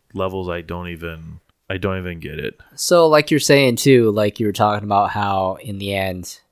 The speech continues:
Speaker 2: in a warehouse, eyes turn red, there's this perception that, or you could maybe assume that, is that the same Chucky? Is it not? How about if Chucky is able to, in the, in the toy store scene,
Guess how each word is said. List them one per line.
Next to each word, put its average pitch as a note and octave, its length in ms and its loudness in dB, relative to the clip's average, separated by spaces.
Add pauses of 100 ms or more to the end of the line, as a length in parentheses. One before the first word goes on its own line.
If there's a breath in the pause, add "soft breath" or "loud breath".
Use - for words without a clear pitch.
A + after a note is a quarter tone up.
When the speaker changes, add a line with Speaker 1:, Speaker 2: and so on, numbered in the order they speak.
(180)
Speaker 2:
in G#2+ 100 -8
a - 20 -4
warehouse, G2+ 720 4
eyes G2 260 -6
turn F#2 220 -10
red, B2 420 6
there's F2+ 240 -6
this F2 180 -8
perception G2+ 720 -4
that, F2 340 -10 (440 soft breath)
or A#2 120 -2
you A2+ 180 -4
could G2 420 0 (380)
maybe G2+ 480 -4
assume A2+ 520 -2 (280)
that, G2 240 -2
is G#2 220 -8
that A2+ 180 -2
the - 60 -12
same B2+ 200 -4
Chucky? B2+ 360 0
Is G2+ 100 -2
it F#2 100 -10
not? F#2+ 240 -8 (320)
How D3 280 4
about A#2+ 500 4 (360)
if A#2+ 160 0
Chucky D#3+ 320 4
is B2+ 120 2
able A2 300 2
to, F#2 560 -2 (220)
in A#2 180 0
the, G#2+ 240 -8
in A2 140 -4
the F#2 100 -4
toy - 260 0
store F#2+ 320 -2
scene, E2 440 -8